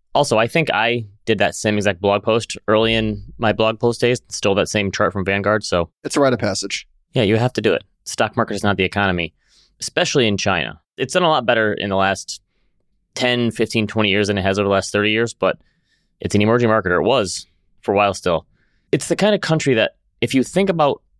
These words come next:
Speaker 1: what it is and how it works, it kind of boggles the mind that they just kind of have these people who are pulling different strings and levers, and they can make stuff happen very quickly if they want.
Speaker 2: Brendan sp-, gave
Speaker 1: Good
Speaker 2: us
Speaker 1: or
Speaker 2: a
Speaker 1: bad.
Speaker 2: stat on the show talking about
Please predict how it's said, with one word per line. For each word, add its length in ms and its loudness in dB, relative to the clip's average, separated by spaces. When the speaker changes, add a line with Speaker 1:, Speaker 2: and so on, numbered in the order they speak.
Speaker 1:
what 280 0
it 100 4
is 160 2
and 120 0
how 160 2
it 160 -2
works, 280 0
it 80 -8
kind 220 -2
of 100 0
boggles 380 0
the 100 -2
mind 380 0
that 120 2
they 140 2
just 300 -2
kind 160 0
of 60 -2
have 180 2
these 160 0
people 360 0
who 140 2
are 300 2
pulling 380 0
different 240 -2
strings 340 0
and 80 0
levers, 380 0
and 100 0
they 80 2
can 80 0
make 160 2
stuff 160 0
happen 300 -2
very 320 2
quickly 280 0
if 120 -2
they 80 -2
want. 320 -8
Speaker 2:
Brendan 340 2
sp-, 240 -12
gave 140 4
Speaker 1:
Good 60 4
Speaker 2:
us 80 6
Speaker 1:
or 20 4
Speaker 2:
a 20 4
Speaker 1:
bad. 200 2
Speaker 2:
stat 180 2
on 100 -2
the 80 -4
show 300 0
talking 340 -2
about 400 -2